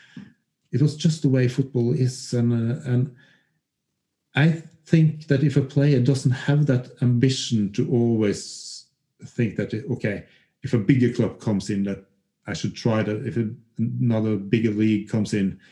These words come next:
you should try that. If you don't have that ambition and willingness to do it, you're probably not gonna be that good. Uh, it's, it's just a few players in the world who s-,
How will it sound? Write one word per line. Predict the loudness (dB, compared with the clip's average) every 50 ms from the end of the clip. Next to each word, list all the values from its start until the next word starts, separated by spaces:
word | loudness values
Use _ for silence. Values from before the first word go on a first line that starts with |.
| _ _ _ _ -6
you | -4 -4 -4
should | 0 0 2 2 2 0 -6 -14 -20 -20 -20 _ _ _ _ _ _ _ _ _ _ _
try | -2 0 2 2 2 2
that. | 0 0 -2 -4 -6 -6
If | -4 0 0
you | 2
don't | 4 4 4 2 2
have | 2 2 2 4 4
that | 2 2 0 -2 -2 0
ambition | 2 2 2 2 2 0 0 -2 0 0 0
and | 0 0 -2 -6 -12 -20 -14 _ -2
willingness | 2 4 4 4 4 4 4 2 2 0 -2
to | -2 -2 0
do | 2 2 2 4 4
it, | 2 0 0 0
you're | 0 2 2 2 2 0 -4 -10 -20 -20 _ _ _ _ _ _ _ _ _
probably | 0 2 2 2 2 2 2 2
not | 2 2 0 -2 -4
gonna | -4 -2 -2 -2 -4 -6 -10 _ _ _ _ _ _ _
be | -4 0 2 2
that | 2 2 0 -2 -4 -6 -14 -20 _ _ _ _ _
good. | 4 4 4 4 2 -2 -6 -14 -20 _ _ -20 -20 _ _ _ _ -6
Uh, | -4 -2 -2 -2 -2 -2 -2 0
it's, | 0 -2 -2 -4 -12 -16 -18 -20 _ _ _ _ _ _ _ _ _ _ _ _ _ -2
it's | 0 0 0 0
just | 0 2 2 2 2 0
a | -2
few | 0 0 2 4 4 4 4
players | 4 2 2 4 4 2 2 2
in | 2 2
the | 2
world | 2 4 4 4 4 2 2
who | 2 0
s-, | -2 -4 -8 -12 -12 -10